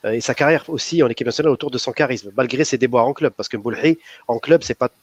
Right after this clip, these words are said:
totalement ça. C'est un joueur qui est plutôt performant sur un tournoi,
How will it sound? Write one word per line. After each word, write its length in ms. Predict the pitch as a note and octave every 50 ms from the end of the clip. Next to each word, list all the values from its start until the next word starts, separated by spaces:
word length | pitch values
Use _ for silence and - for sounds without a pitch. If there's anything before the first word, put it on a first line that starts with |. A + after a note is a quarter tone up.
| _ _ _ -
totalement 360 | - B2+ - A#2+ A#2 A#2+ C3+
ça. 220 | B2+ - B2 - - _ _ - - - - - - _
C'est 140 | - - B2+
un 40 | A#2+
joueur 300 | A2 A#2 B2 D3 C3+ -
qui 120 | - -
est 40 | B2
plutôt 220 | - - - D3+ C#3
performant 380 | - C3 - - C#3 C#3 D#3+
sur 180 | - - C3 A#2+
un 60 | A#2+
tournoi, 420 | - - C#3+ C#3+ C3+ A#2+ G2+ -